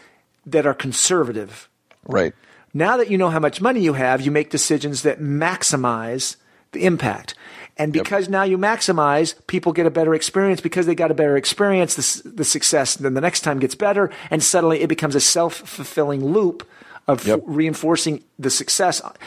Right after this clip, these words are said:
Speaker 1: Right. Can't, Kickstarter just transformed that whole experience for you, and that's a market that would have never been able to exist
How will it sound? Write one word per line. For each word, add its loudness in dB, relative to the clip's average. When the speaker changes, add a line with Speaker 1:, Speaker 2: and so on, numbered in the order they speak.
Speaker 1:
Right. -4
Can't, -4
Kickstarter 2
just 0
transformed 2
that 0
whole 2
experience 0
for 2
you, -2
and 2
that's 0
a 2
market 0
that 4
would 2
have 0
never 2
been 2
able 2
to 2
exist 0